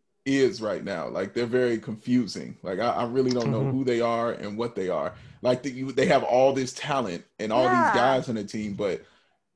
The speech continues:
Speaker 1: I don't know. I think it's time to start
Speaker 2: Mm-hmm.
Speaker 1: looking, if, if they don't make the playoffs and they come in at a low seed, it's really gonna be time to start looking at Brad Stevens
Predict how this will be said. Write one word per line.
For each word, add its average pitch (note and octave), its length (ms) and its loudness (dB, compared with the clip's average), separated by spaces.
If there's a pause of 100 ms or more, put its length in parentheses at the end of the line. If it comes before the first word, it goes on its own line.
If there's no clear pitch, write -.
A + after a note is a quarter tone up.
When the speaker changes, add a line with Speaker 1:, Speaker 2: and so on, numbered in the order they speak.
(140)
Speaker 1:
I C#3 100 4
don't F3 100 6
know. F3 120 6
I D#3+ 40 6
think D#3+ 220 2
it's D#3+ 140 0
time E3+ 260 4
to D#3 80 0
start D#3+ 220 4
Speaker 2:
Mm-hmm. D#3+ 100 2
Speaker 1:
looking, C#3+ 340 2 (180)
if, C#3+ 240 2
if D3 140 0
they E3+ 140 6
don't E3 260 4
make E3+ 160 4
the E3+ 80 2
playoffs F3 500 4
and B2+ 120 0
they D3 100 2
come D#3 220 -2
in D3+ 120 0
at C#3+ 100 2
a C3+ 40 0
low C3+ 220 0
seed, C#3 260 -4
it's C#3+ 100 -6
really D3+ 320 2
gonna C#3+ 200 2
be C3+ 100 -4
time B2+ 280 -2
to B2 60 -6
start B2 220 0
looking A#2 180 -4
at G#2+ 140 -4
Brad A2 260 -2
Stevens G2+ 480 -14